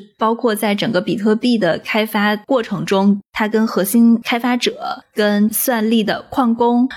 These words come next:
他自己在比特币圈子里面就是一个非常有影响力的人。当然可以换一期，如果大家感兴趣的话，我们可以讲一下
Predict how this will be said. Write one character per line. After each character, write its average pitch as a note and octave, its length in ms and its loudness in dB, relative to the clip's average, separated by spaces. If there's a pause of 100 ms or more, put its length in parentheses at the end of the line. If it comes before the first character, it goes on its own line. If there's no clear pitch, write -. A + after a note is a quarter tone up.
(160)
他 C4 180 0
自 C4 220 -2
己 A#3 220 -4
在 G#3 200 0
比 G3 100 -4
特 A3 140 0
币 A3 140 2
圈 B3 280 2
子 B3+ 100 0
里 G3 100 -2
面 - 200 -2
就 F#3 160 0
是 F#3+ 140 0
一 F3 60 0
个 F3+ 100 -2
非 G#3+ 140 0
常 F#3+ 180 -2
有 - 160 -2
影 A3+ 160 -2
响 D#3 240 -2
力 F#3 100 2
的 G#2+ 160 -2
人。 - 200 -12 (240)
当 G3+ 120 0
然 G3 140 0
可 G3+ 220 0
以 F3+ 180 2
换 G#3 320 0
一 F3+ 80 0
期， - 280 -2
如 F3+ 120 2
果 F#3 100 2
大 G3 160 0
家 G3 80 2
感 G3 200 -2
兴 A3+ 200 2
趣 G#3 140 -2
的 - 80 -2
话， F#3 140 0
我 D#3+ 40 -2
们 E3+ 140 0
可 - 100 -2
以 G3+ 120 4
讲 - 340 -6
一 - 80 -10
下 G3 260 -2